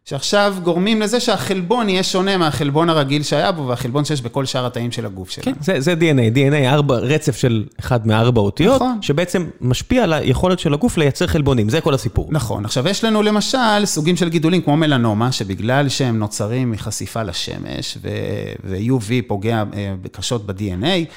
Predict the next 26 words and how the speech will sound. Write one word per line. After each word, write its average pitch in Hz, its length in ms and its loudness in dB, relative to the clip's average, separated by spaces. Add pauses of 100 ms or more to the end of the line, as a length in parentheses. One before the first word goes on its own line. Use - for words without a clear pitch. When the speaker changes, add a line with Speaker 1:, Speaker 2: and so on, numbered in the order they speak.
(320)
Speaker 1:
יש - 160 -2
להם 143 120 0
למשל 120 360 -2
יותר 123 360 -4
מוטציות, 101 760 -8 (380)
וגידולים 147 460 2
אחרים 151 300 0
שיש 139 220 -2
להם 135 200 0
פחות, 127 460 -4
בעצם, 117 340 -4
אה, 113 420 -6
הטבע 151 360 -2
של 127 160 -2
הגידול 113 340 -2
עצמו, 139 340 -2
אבל 123 300 -2
יש 208 160 0
מוטציות, 185 480 -2
ובתור, 113 580 -6
בראייה 135 380 0
של 202 180 -2
אימונולוג, 175 640 0 (420)
של 135 120 -4
מישהו 196 220 -2
שעכשיו, 175 540 0